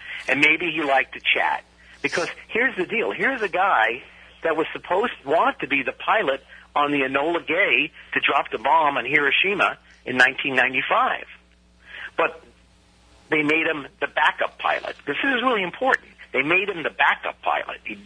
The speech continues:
was not the pilot. And so he lost his opportunity to be famous. I mean, these days, killing so many people, you may not feel like you're famous.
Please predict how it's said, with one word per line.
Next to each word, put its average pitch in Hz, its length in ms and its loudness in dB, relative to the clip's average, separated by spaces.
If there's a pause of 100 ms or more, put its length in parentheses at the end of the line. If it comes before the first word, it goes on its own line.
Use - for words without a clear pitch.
was 127 180 -2
not 156 280 2
the - 80 -20
pilot. - 400 -2 (640)
And 156 140 0 (100)
so 170 460 2 (360)
he 185 140 0
lost 190 400 0
his 165 160 -4
opportunity 160 800 -2
to 139 100 -2
be 143 300 -4
famous. - 420 -2
I 113 120 2
mean, 123 420 -4 (180)
these 120 260 2
days, 143 340 0 (440)
killing 139 340 -2
so 131 120 0
many 113 180 -2
people, 143 380 -4
you 117 100 -2
may 120 120 0
not 110 200 2
feel 117 160 -2
like 101 220 -2
you're 95 100 0
famous. 160 380 -4